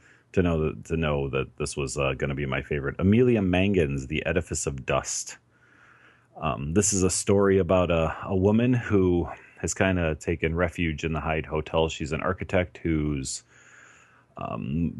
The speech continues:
one of her more recent, I guess, buildings collapsed and killed a bunch of people. So she's kind of questioning,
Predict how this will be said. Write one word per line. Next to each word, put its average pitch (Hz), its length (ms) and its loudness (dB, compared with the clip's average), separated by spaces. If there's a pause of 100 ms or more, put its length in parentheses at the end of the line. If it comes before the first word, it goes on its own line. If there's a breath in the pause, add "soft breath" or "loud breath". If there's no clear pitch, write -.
(140)
one 85 160 2
of 78 120 -2
her 82 100 -2
more 82 240 2
recent, 82 380 0
I 85 60 4
guess, 85 200 2
buildings 85 500 2
collapsed 90 460 0
and 78 100 -2
killed 76 200 0
a 73 40 -2
bunch 67 240 -6
of - 60 -12
people. 64 340 -10
So - 160 -10
she's 67 220 -10
kind 69 220 -6
of 65 160 -12
questioning, 67 640 -6